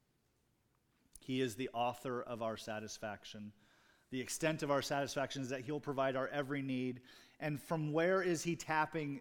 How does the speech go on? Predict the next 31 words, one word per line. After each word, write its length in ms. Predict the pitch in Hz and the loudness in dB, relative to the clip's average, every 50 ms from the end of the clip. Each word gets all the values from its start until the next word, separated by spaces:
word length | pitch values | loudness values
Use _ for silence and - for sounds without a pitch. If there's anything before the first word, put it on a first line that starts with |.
| - | -8
this 600 | 135 117 131 135 131 117 - - - - - - - _ _ _ _ | -6 -2 0 0 0 0 -2 -6 -8 -10 -12 -14 -20 _ _ _ _
supply? 520 | - - 131 113 - - 139 135 127 120 | -12 -10 -10 -8 -4 0 0 2 2 0
So 200 | 113 - - 143 123 123 | 0 -2 -6 -10 -10 -8
th-, 240 | 139 139 139 147 | -10 -8 -8 -6
he 140 | 143 156 196 | -2 4 6
is 160 | 196 185 156 | 6 6 6
the 80 | - 165 | 2 -2
supply 540 | 147 - 170 147 - - 165 165 165 165 170 | -2 -2 -4 -4 0 2 4 6 6 6 6
of 160 | 170 160 143 | 6 6 6
our 120 | 147 139 | 4 4
satisfaction. 600 | 135 - - 135 131 123 113 - 127 123 - - 135 | 2 2 0 0 0 0 -2 -2 -4 -4 -2 -6 -8
It 60 | - | -4
says, 180 | 151 156 147 - - - - - - - - 156 160 151 - | -4 -4 -4 -6 -12 -20 -20 -20 -18 -8 -4 -4 -2 -2 2
"According 840 | 175 180 170 - - - - 185 196 202 202 202 226 220 220 220 214 | 2 2 2 2 0 2 8 10 12 12 12 10 8 6 6 4 4
to 240 | - - - 202 202 | 2 2 2 4 4
his 320 | 190 160 180 185 175 143 147 | 4 6 6 6 6 4 -2
riches 680 | 151 151 170 180 170 - - - 185 180 175 165 156 | 0 4 4 2 2 2 0 2 4 4 4 2 -2
in 380 | - - 170 156 156 156 151 139 | -6 -6 -4 -4 -2 -2 -2 -2
glory." 800 | 131 139 139 139 139 135 135 131 120 113 92 - - - - 127 - _ _ _ _ _ _ _ _ _ _ _ _ _ _ _ _ _ _ _ _ _ _ _ _ _ _ _ _ _ _ _ _ _ _ _ _ _ _ _ _ _ _ _ _ _ _ _ _ _ _ _ _ _ _ _ _ _ _ _ _ _ _ _ _ _ _ _ _ _ _ _ _ _ _ _ _ _ _ _ _ _ _ _ _ _ _ _ _ _ _ _ _ _ _ _ - - _ | -2 0 0 2 2 2 2 0 0 -4 -4 -6 -12 -14 -16 -20 -20 _ _ _ _ _ _ _ _ _ _ _ _ _ _ _ _ _ _ _ _ _ _ _ _ _ _ _ _ _ _ _ _ _ _ _ _ _ _ _ _ _ _ _ _ _ _ _ _ _ _ _ _ _ _ _ _ _ _ _ _ _ _ _ _ _ _ _ _ _ _ _ _ _ _ _ _ _ _ _ _ _ _ _ _ _ _ _ _ _ _ _ _ _ _ _ -20 -12 _
I 80 | 113 123 | -4 -2
don't 200 | 135 135 131 151 | -2 -2 -2 -2
know 160 | 139 123 120 | -2 -2 0
what 180 | 117 117 117 | 0 -2 -2
it's 220 | 113 107 - - - | -2 -6 -8 -8 -6
like 260 | 107 107 107 - - | -6 -6 -6 -8 -10
to 100 | - 110 | -12 -10
have 240 | 92 101 110 110 98 | -8 -6 -8 -8 -8
an 100 | 98 107 | -10 -10
eternal 420 | 101 92 - - 104 104 104 101 | -10 -10 -10 -10 -8 -8 -8 -10
supply 420 | - - 110 - - - 98 95 98 | -10 -12 -12 -12 -10 -10 -8 -8 -8
of 160 | 98 92 | -10 -10